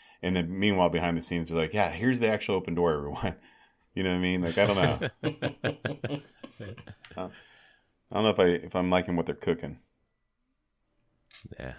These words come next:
Speaker 2: Well, thankfully the U K flinched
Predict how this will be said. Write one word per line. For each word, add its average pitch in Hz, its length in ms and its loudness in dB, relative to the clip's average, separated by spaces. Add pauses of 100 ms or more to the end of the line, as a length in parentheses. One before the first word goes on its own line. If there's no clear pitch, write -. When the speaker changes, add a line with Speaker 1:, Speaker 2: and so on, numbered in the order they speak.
Speaker 2:
Well, 85 240 0
thankfully 113 360 6
the 85 80 4
U 80 140 4
K 71 500 0 (320)
flinched - 640 2